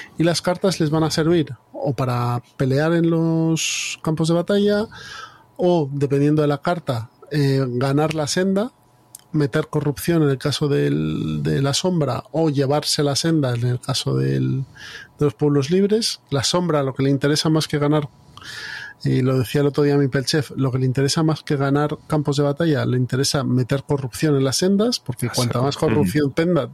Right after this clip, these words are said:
Speaker 1: meta, más puntos va a tener. Y luego, eh, los personajes tienen sus acciones, que los puedes tener en la reserva, es decir, los puedes tener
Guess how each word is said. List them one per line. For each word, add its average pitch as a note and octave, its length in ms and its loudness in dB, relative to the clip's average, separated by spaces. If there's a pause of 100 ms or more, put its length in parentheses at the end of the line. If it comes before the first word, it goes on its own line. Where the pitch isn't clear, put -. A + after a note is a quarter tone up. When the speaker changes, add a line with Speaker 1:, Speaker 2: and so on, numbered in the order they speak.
(180)
Speaker 1:
meta, D3 440 2
más C3 160 0
puntos D3 380 0
va C3+ 60 0
a C#3 40 -6
tener. D#3+ 240 0 (1500)
Y F#3+ 120 4
luego, F3 480 2 (100)
eh, C#3+ 360 4
los C#3 140 2
personajes C3+ 500 -2
tienen C#3 180 0
sus C#3+ 220 -2
acciones, G3 640 2
que D3 100 0
los B2+ 120 -2
puedes C#3+ 200 -2
tener C#3+ 220 2
en C#3 120 2
la C#3 100 2
reserva, G3 480 2
es D3+ 60 0
decir, C#3+ 300 0
los A#2+ 120 -2
puedes B2 200 -4
tener C#3 320 0